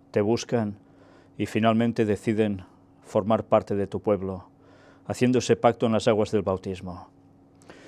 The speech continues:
Te queremos pedir, Señor, que su ejemplo, la de todas estas personas que están entregando sus vidas a ti,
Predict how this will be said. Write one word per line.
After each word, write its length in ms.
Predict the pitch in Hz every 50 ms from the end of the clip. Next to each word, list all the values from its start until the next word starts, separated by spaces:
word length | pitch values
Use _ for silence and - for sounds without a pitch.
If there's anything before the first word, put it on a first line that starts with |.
| - - - - - - - _ _ _ _ _
Te 100 | - 107
queremos 300 | - 110 110 117 113 -
pedir, 240 | - 117 104 113 110
Señor, 360 | - - 110 110 117 120 113
que 120 | - - 110
su 240 | - - 107 104 101
ejemplo, 580 | - - 127 120 117 - 110 104 104 98 90 - - - _
la 80 | 117
de 120 | 104 101 98
todas 260 | - 123 123 120 104
estas 300 | 120 - - 123 113 -
personas 720 | - 117 - - - 120 117 117 117 110 107 - - - _ _ _ _ - _ _ _ - _
que 300 | - 113 104 101 101 - - _
están 340 | - - - - 127 123 127
entregando 460 | 127 120 - 113 107 117 110 107 104
sus 240 | - - 107 - -
vidas 280 | 117 113 110 104 -
a 100 | 107 95
ti, 180 | - 101 98